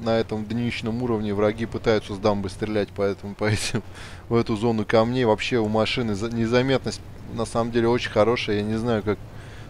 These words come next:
как ее высветили каким-то непонятным мне чудом. У кого-то там просто супер оптика стоит на танке. Вы посмотрите, я еле-еле краем засвета касаюсь, э, линию врагов.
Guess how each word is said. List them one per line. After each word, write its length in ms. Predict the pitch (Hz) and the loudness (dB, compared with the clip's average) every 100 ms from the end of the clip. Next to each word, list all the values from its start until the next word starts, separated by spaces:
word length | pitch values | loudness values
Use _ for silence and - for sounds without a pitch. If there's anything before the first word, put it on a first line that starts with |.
| - - - | -12 -12 0
как 280 | 127 113 117 | 2 2 0
ее 180 | 110 | 0
высветили 640 | 107 117 127 113 104 113 101 | 0 0 -2 -4 -4 -2 0
каким-то 680 | 104 - 107 104 101 104 - - - 101 - - | -2 -2 -4 -2 -2 -2 -6 -10 -12 -14 -12 -10
непонятным 600 | 107 - 113 113 104 101 | -8 -4 -2 0 -2 -4
мне 200 | 107 101 | -6 -6
чудом. 480 | - 127 117 107 101 - - - - - - - - - - - - - - 120 | -6 -6 -2 -2 -2 -12 -16 -16 -18 -16 -16 -16 -14 -16 -18 -20 -20 -20 -20 -10
У 100 | - | -2
кого-то 300 | 113 110 104 | 0 0 -2
там 260 | 110 107 - - - - - - - - | -2 -4 -10 -20 -14 -12 -12 -12 -14 -2
просто 320 | 131 123 120 | 0 2 0
супер 400 | - 160 160 135 | 0 -2 2 6
оптика 420 | 123 - 117 - | 6 4 -2 -2
стоит 400 | - - 107 104 | 0 2 4 4
на 100 | 107 | 0
танке. 360 | - 107 92 101 | 0 -2 -2 -8
Вы 40 | |
посмотрите, 540 | 92 - 117 127 - 101 | -8 0 2 2 0 2
я 80 | 104 | 2
еле-еле 580 | 120 123 123 123 104 | 4 2 2 2 0
краем 380 | - 127 117 104 | 2 4 4 4
засвета 480 | 101 107 120 113 98 | 0 -2 -2 -2 -2
касаюсь, 520 | - 104 117 101 - | -2 -2 0 -2 -4
э, 300 | - 101 104 113 | -12 -8 -6 -4
линию 300 | 113 101 98 | -4 -4 0
врагов. 420 | 101 107 131 | 0 2 0